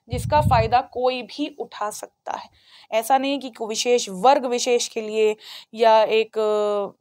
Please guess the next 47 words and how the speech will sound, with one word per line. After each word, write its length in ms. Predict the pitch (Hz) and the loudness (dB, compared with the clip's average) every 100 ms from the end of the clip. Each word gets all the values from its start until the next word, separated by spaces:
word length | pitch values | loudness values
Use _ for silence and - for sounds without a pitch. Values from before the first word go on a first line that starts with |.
| _ | _
जाति 400 | 202 240 262 294 | 2 4 4 2
विशेष 400 | 254 240 240 233 | -6 -2 -2 -2
के 160 | - 226 | -4 -6
लिए 300 | 214 214 208 - - _ - | 0 0 0 -6 -20 _ -4
या 220 | 208 220 | 2 4
जेंडर 400 | 202 226 269 302 | 4 2 2 0
विशेष 400 | 233 226 226 220 | -2 -4 -4 -4
के 100 | - | -4
लिए 100 | 208 | -2
बनाई 320 | 202 202 196 | 0 0 -2
गई 200 | 202 202 | -2 -2
है, 220 | 208 196 202 - - - | -2 -4 -6 -12 -20 -12
ठीक 140 | - 247 | -6 -2
है, 100 | 254 | 2
या 140 | 233 - | 4 6
आय 220 | 233 277 | 4 4
व-, 140 | 226 - 202 | 2 -4 2
वर्ग 340 | 247 254 208 | 2 2 -4
के 100 | 233 | -4
लिए 180 | 220 214 | -2 0
बनाई 280 | 208 208 196 | 0 0 -2
गई 80 | 214 | -2
है, 60 | |
ऐसा 140 | 226 247 | -2 -2
कुछ 220 | - 208 | -4 -4
भी 120 | 202 | -4
नहीं, 140 | 190 202 | -6 -8
ये 60 | |
सभी 380 | 226 233 220 285 | -2 -2 0 -4
के 140 | 285 | -4
लिए 160 | 233 233 | -4 -4
पोर्टल 320 | 226 196 202 | -4 -6 -6
बनाया 360 | 185 180 175 175 | -6 -6 -6 -8
गया 160 | 175 | -10
है, 320 | - - - - | -10 -12 -12 -8
ठीक 140 | 247 | -2
है। 140 | 311 | -2
तो 160 | 285 233 | -2 -6
ये 140 | 233 | -4
स्कीम 340 | 233 - 320 311 | -4 -4 -4 0
जिन 220 | 254 277 | 0 2
भी 60 | 349 | 6
लोगों 220 | 359 349 | 8 8
को 100 | 349 | 6
टारगेट 360 | 330 302 320 | 4 4 0
करती 340 | 254 330 - | 0 0 0
है 100 | 339 | -4